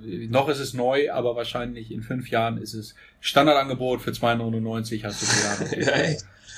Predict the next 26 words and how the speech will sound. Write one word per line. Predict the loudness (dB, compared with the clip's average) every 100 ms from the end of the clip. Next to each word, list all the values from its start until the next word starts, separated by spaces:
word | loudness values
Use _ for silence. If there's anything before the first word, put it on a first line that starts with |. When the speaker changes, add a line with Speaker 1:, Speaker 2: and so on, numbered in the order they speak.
| -12 0 4
Speaker 2:
Ja, | 6
also | 6
echt | 4 2
dieses | 2 2 0
Gefühl, | 2 4 6
also | 6 6
vor | 6
allen | 6
Dingen | 6 4
auch |
so, | 4 2
die | 2 0 0 4
waren | 6
halt | 6
sehr, | 4
sehr | 4 4
locker | 4 6
drauf. | 6
„Ja, | 4 2
machen | 2
Sie | 2
doch | 2 2
mal | -2
hier | -2 0
jetzt, | 0 0 -2
äh, | -2